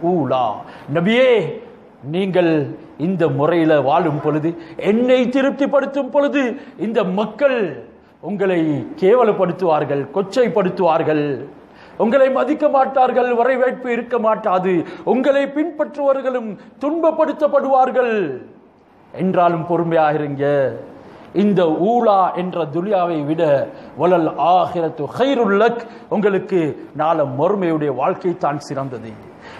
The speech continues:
இந்த சுன்னத்தை எடுத்து நடக்கும் பொழுது, யாருக்கெல்லாம் இந்த உலக வாழ்க்கையை விட எனக்கு நாளை மறுமை தான் சிறந்தது, இதனை விட மாட்டேன் என்ற உறுதியில் இருக்கிறார்களோ, இவர்களுக்கு தான் நன்மாராயம்.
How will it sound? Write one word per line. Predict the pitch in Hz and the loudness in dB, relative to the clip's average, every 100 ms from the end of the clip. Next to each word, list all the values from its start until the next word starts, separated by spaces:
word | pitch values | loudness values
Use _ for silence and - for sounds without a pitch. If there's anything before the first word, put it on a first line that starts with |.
| - | -2
இந்த | 208 277 294 | 2 4 4
சுன்னத்தை | 277 294 311 302 294 302 | 2 -2 0 0 0 -2
எடுத்து | 285 277 294 302 | 0 0 -2 -2
நடக்கும் | 285 294 302 285 | 0 0 -2 -4
பொழுது, | 262 285 247 277 208 135 - - - 151 | -2 -2 0 -2 -2 -6 -14 -20 -10 -2
யாருக்கெல்லாம் | 214 330 - 311 294 302 302 254 220 156 - - - | 0 0 0 -2 2 4 4 0 -6 -12 -18 -20 -12
இந்த | 262 302 | -6 -2
உலக | 285 294 294 | 0 4 4
வாழ்க்கையை | 294 269 294 302 302 285 | 4 2 0 -2 -6 -6
விட | 285 294 269 160 - - | -2 2 2 0 -10 -14
எனக்கு | - 254 294 294 | -6 -4 -4 -4
நாளை | 277 302 285 | 0 2 2
மறுமை | 262 311 302 302 | 2 2 0 0
தான் | 302 285 | 0 0
சிறந்தது, | 294 285 302 294 277 269 170 - - | -4 -2 0 0 0 0 -2 -6 -8
இதனை | 180 240 294 294 | -4 0 2 2
விட | 240 285 330 | 2 2 2
மாட்டேன் | 277 311 311 311 302 | 2 0 0 0 -2
என்ற | 285 277 285 240 165 - - | -4 -4 0 0 -2 -8 -10
உறுதியில் | 220 339 381 381 370 | -2 2 4 4 4
இருக்கிறார்களோ, | 330 302 311 277 254 240 220 180 127 - - - _ - | 4 2 2 2 2 2 0 -2 -6 -12 -20 -20 _ -12
இவர்களுக்கு | 147 196 175 175 - 160 | -4 -2 0 -2 -4 -6
தான் | - 175 208 | -2 0 0
நன்மாராயம். | 175 160 156 147 143 131 120 | 0 -2 -2 0 -2 -4 -8